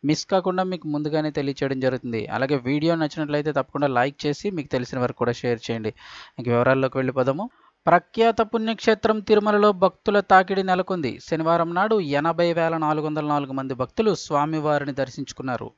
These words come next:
వారిలో ముప్పై ఐదు వేల ఎనిమిది వందల మందికి పైగా తలనీలాలు సమర్పించారు, తమ మొక్కులు చెల్లించుకున్నారు. ఆ ఒక్కరోజే హుండీ ద్వారా మూడు కోట్ల ఎనభై మూడు లక్షల రూపాయల ఆదాయం తిరుమల తిరుపతి దేవస్థానానికి అందింది.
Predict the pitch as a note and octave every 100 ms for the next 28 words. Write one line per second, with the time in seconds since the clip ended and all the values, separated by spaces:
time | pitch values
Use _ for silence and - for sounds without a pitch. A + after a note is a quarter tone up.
0 | - A#2 D3 F#3 E3+ C#3 - D#3 D3+ D3
1 | D3 D3 C#3 B2+ C3+ C3+ C#3+ D#3 D3+ D3
2 | C#3+ D3 F3+ - C#3 D3 D#3 D3+ D3+ D3
3 | - C#3 - C#3 C#3+ B2 G#2 - - -
4 | _ C#3+ D3 D3 C#3 - D#3 D#3 D3 D3
5 | - C#3+ C#3 A2+ - _ - C3 C#3 -
6 | E3+ E3+ E3 A3 - _ - D3+ E3+ E3
7 | E3 F3 G#3 F3 D3 D#3+ D3+ E3+ D3+ E3
8 | D3+ C#3 D3 D3 C#3+ C#3 C3 - E3 D3+
9 | C#3+ D#3 E3 D3+ - C3 C#3+ D3 E3 D3
10 | D3 D3 D3 C#3+ C3+ C3 C#3 C3 - C#3
11 | C3+ C3 B2+ B2 A#2+ A2+